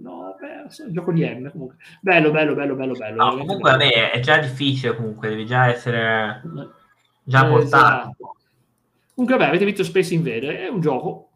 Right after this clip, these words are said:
Speaker 1: fantascientifico con gli alieni. Non immaginerei mai di che tema sarà il prossimo, che si chiama Defender, Defender, che non è Defender of the
Speaker 2: Mm.
Speaker 1: Crown, è
Speaker 2: Mm.
Speaker 1: Defender dell'ottantuno,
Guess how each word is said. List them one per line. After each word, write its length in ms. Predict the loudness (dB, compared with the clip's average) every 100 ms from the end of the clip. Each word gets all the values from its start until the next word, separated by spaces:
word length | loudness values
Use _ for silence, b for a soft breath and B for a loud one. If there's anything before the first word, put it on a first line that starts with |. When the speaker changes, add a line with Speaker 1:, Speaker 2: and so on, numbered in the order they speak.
| _
Speaker 1:
fantascientifico 920 | -4 -4 -2 -4 -6 -8 -12 -10 -8
con 140 | -6 -4
gli 80 |
alieni. 460 | -4 -6 -8 -12 -16 B B
Non 180 | -2 2
immaginerei 580 | 4 2 2 2 2 2
mai 480 | 2 4 4 2 0
di 120 | -2
che 160 | -4 -4
tema 340 | -2 -2 -4
sarà 460 | -4 -4 -2 -2 -6
il 140 | -10
prossimo, 600 | -4 -2 0 -4 -12 -18 -20
che 60 |
si 60 | -12
chiama 220 | -8 -6 -6
Defender, 840 | -6 -4 -4 -4 -6 -4 -4 -6 -14
Defender, 560 | -14 -12 -14 -14 -18
che 80 | -16
non 100 | -14
è 60 | -12
Defender 360 | -12 -14 -12
of 120 | -8 -6
the 100 | -8
Speaker 2:
Mm. 40 |
Speaker 1:
Crown, 420 | -8 -8 -8 -12
è 360 | -18 _ _ -8
Speaker 2:
Mm. 20 |
Speaker 1:
Defender 320 | -6 -2 -2 0
dell'ottantuno, 920 | -2 -4 -6 -6 -6 -6 -8 -12